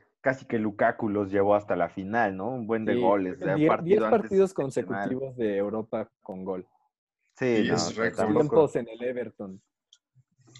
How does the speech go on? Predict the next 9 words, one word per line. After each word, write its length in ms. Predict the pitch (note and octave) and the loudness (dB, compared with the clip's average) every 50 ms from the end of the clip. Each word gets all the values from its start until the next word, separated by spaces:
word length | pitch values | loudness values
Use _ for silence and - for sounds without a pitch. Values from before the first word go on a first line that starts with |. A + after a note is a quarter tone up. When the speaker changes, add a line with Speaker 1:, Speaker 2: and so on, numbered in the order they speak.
| - A2 G#2+ | -12 -4 -2
Speaker 1:
Sí, 80 | C#3 | 0
Speaker 3:
No. 60 | C3 | 2
Speaker 1:
tampoco 260 | B2+ C#3 C#3+ D#3+ D#3 D#3 | 2 2 2 2 2 0
se 100 | C#3+ A2+ | 0 -2
le 80 | G#2+ | -2
puede 220 | - - C3 B2+ A#2 | 2 6 6 6 6
reprochar 580 | G#2+ G#2 - G#2+ G#2 G2 - - A#2+ G#2+ A2+ A2+ | 6 2 2 2 0 0 2 0 0 0 0 0
mucho. 340 | A2 A2+ A2 - - G2+ | -2 -4 -6 -4 -4 -2
Speaker 2:
No, 280 | - A#2+ G#2+ F2+ - | -2 -2 -2 -4 -8